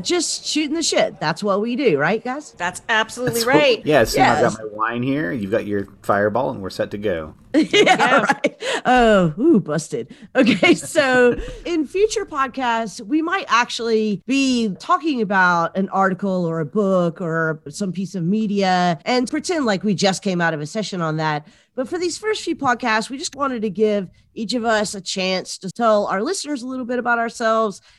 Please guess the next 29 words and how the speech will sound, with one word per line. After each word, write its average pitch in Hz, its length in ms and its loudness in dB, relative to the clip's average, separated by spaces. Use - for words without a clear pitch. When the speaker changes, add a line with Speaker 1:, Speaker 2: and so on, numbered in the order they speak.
Speaker 1:
and 208 160 -2
then 202 160 -2
feature 247 800 0
each 262 220 -2
of 226 200 2
the 220 120 2
hosts 214 600 2
in 190 280 -4
something 196 280 0
that 160 120 -10
they 151 140 -4
know. 147 360 0
So 160 260 -6
Shannon 330 640 4
is 196 420 -2
first 226 480 0
up 208 320 2
on 185 440 0
the 180 120 -4
chopping 180 380 -4
block 160 280 -2
today. 175 480 -2
She's 403 340 2
gonna 311 220 -2
talk 196 400 -2
about 190 680 2
something 226 580 -4
that 196 360 0
is 190 340 -2